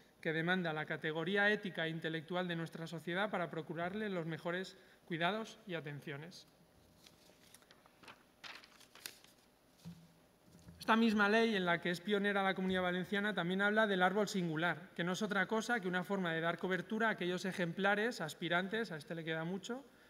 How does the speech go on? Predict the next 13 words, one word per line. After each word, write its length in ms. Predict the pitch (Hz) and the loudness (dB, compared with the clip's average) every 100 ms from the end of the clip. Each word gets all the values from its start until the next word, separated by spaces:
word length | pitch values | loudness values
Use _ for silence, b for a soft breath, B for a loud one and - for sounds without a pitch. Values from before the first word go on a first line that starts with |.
| B B | B B
que 80 | - | -8
están 200 | 170 190 | 0 4
en 100 | 208 | 4
disposición 560 | 214 214 202 202 208 208 | 4 2 0 0 2 2
de 80 | 214 | 2
alcanzar 420 | 180 170 180 190 | 2 0 2 2
en 120 | 165 | 2
algún 260 | 156 170 190 | 0 2 2
momento 380 | 196 208 214 | 2 2 2
las 180 | 214 190 | 0 0
condiciones 540 | 185 165 156 185 202 196 | -2 -4 -4 -2 -2 -2
de 80 | |
monumentalidad, 840 | 185 165 160 156 151 151 147 170 | -2 -2 -4 -4 -4 -4 -4 -6